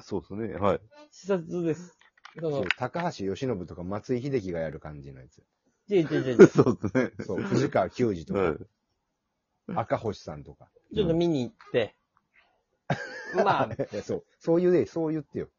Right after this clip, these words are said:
Speaker 3: 見に行ってや。
Speaker 2: いや、だから視察して。
Speaker 3: 視察じゃないよ、それ。視察っていうのは、スーツ着てグラウンド入る人よ。四十五歳で。
Speaker 2: え、一応セットアップは着ていくから。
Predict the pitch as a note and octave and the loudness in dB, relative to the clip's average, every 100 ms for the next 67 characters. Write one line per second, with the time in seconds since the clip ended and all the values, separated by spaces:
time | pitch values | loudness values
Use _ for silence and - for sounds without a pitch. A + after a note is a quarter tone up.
0 | - A#2+ C3 C3 - D#2+ - - - G#3+ | -10 -6 -4 -6 -10 -12 -12 -20 2 4
1 | F#3+ D3 - E3 D#3 - E3+ E3 D#3+ - | 4 2 0 -2 -2 -2 0 2 0 -2
2 | _ _ - - D#3+ G3 F#3 F#3+ G3+ F#3+ | _ _ -20 -10 -4 -2 4 4 4 2
3 | A2 A2+ G2+ - - _ _ _ _ - | 0 0 -4 -6 -20 _ _ _ _ -14
4 | F#3 A3+ - C4 - - C3+ G#2 F#2 _ | -6 -6 -6 -6 -6 -2 -2 -2 -6 _
5 | _ - - D4 G3 - - G2 F#2 C3+ | _ -8 2 2 2 -6 -4 -2 2 4
6 | C#3 B2+ F#2+ E2+ E2+ - C#2 - _ A2+ | 4 2 -4 -8 -12 -14 -16 -16 _ -4
7 | A#2+ F#2+ F2+ F#2 E2 D#2 C#2+ _ _ _ | -2 -2 -4 -6 -8 -12 -14 _ _ _
8 | _ B3 A3 A#3 A#3 A3+ - B3+ B3 F3 | _ -2 4 6 8 6 6 2 4 2
9 | D3 - C#3+ F#2+ A#2+ B2+ B2 - | 2 0 -2 0 2 6 4 2